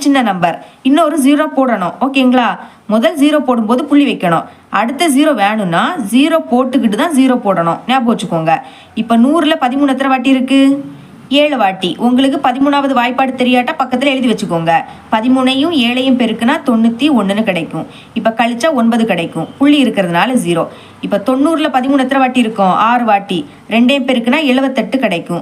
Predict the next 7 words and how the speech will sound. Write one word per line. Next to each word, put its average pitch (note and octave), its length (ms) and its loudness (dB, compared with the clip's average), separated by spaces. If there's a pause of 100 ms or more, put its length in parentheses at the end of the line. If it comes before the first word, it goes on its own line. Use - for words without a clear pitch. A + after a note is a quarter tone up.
(120)
ஓகேங்களா? A#3+ 400 2 (480)
இனி B3+ 180 2
கழிங்க, C4+ 300 0 (380)
கழிச்சா B3+ 300 0 (120)
பன்னிரெண்டு A#3+ 380 2 (100)
கிடைக்குது. G3 400 0 (420)
இனி B3 100 4